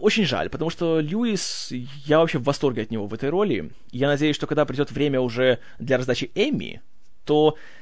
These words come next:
конечно, я понимаю, что Breaking Bad — это гениально, и Брайан Крэнстон, он там, конечно же, бог, но у него уже есть три Эмми. Давайте все-таки дадим шанс кому-нибудь другому. И я хочу, чтобы все-таки выиграл Дэмиан Льюис, потому что он в этой роли просто великолепен.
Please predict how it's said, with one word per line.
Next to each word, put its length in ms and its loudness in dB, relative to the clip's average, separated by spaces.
конечно, 260 4
я 60 2
понимаю, 320 2
что 100 -2
Breaking 400 2
Bad — 200 6
это 120 -4
гениально, 600 2
и 480 0
Брайан 380 4
Крэнстон, 600 0
он 160 0
там, 140 0
конечно 300 -4
же, 260 -2
бог, 520 4
но 180 2
у 80 -2
него 180 2
уже 140 0
есть 260 2
три 320 0
Эмми. 520 -2
Давайте 320 4
все-таки 260 -2
дадим 200 0
шанс 200 0
кому-нибудь 300 -2
другому. 540 -8
И 120 2
я 100 8
хочу, 160 -2
чтобы 200 -6
все-таки 380 -4
выиграл 380 2
Дэмиан 320 0
Льюис, 240 -8
потому 240 -6
что 220 0
он 160 2
в 40 -2
этой 120 4
роли 160 2
просто 220 -6
великолепен. 640 -4